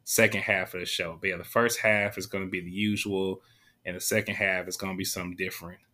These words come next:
Um, but yeah, let's just get to it. So, you know, as you heard in my prayer, you know, I just wanted to pray for those who are married, those who are parents. Um, as I think about that role, as I think about that,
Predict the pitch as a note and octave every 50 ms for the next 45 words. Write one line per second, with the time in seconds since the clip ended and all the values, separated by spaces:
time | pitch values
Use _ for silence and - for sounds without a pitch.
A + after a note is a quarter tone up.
0 | _ - - F2+ F2+ F2+ F2 E2+ E2+ E2 E2+ _ _ _ _ _ _ _ _ _
1 | _ _ _ _ _ _ _ _ _ _ _ _ _ _ _ _ _ _ _ _
2 | _ _ _ - - - _ - B2+ C3+ A2+ F#2+ G#2 A2+ A2 - A2+ G#2+ A#2+ A#2
3 | G#2 G#2+ - - A2 G2 F#2 F2+ F#2 - _ _ _ _ _ _ _ _ _ _
4 | - - A2 G#2+ G#2 G2+ G#2 A2+ G#2+ G2 F#2+ G#2+ A#2 A2+ A#2+ A#2 G#2+ A#2 A2 G#2+
5 | G#2 G2+ F#2+ F#2 - - - A#2 A2 G#2+ G2+ G2 G2 F#2+ - - F#2+ F#2 F#2 F#2
6 | F#2+ G#2 - - G#2 G2+ G2+ - - F2 - - - - A#2 A2+ A2 A2 G#2+ G2+
7 | G2 F#2+ F#2 - _ _ _ _ _ _ _ _ _ _ _ _ - - - A2
8 | G#2+ G#2 G2 F#2+ F#2 F2+ F2+ G#2 G#2+ G#2+ G#2 G2+ G2+ - - A2 G2 F#2+ F2+ F2
9 | F2 F#2 G2 G2+ G2+ G2 F#2 F2+ F2 F2 F2 - _ F#2+ G2 G2+ G2+ G2+ G2 -
10 | - - - G#2 G2+ G2 F2+ F2 E2+ E2+ - - - - G#2+ G2+ F#2+ E2+ D#2+ D#2+
11 | - - - - - _ - F2 F2 F2 F2 E2 E2 E2 E2 E2 - - _ _
12 | _ _ _ _ _ _ _ _ _ _ _ _ _ _ _ _ _ _ _ _
13 | _ _ _ _ _ _ _ _ _ _ _ _ _ _ - A2+ A2+ A#2 G#2+ G2+
14 | G2+ - - C3 C#3 C#3 C3+ - A2 G2 G#2 G#2 G#2 G#2 - - G#2 F#2+ F2 E2
15 | E2 F2+ G2+ A2 G#2+ G#2 G2 F#2 F#2 F#2 G2+ F#2 - - B2+ B2 - A2+ G#2 G#2
16 | G#2 G2+ G2+ G2+ - G2 F#2 F2+ F2 - -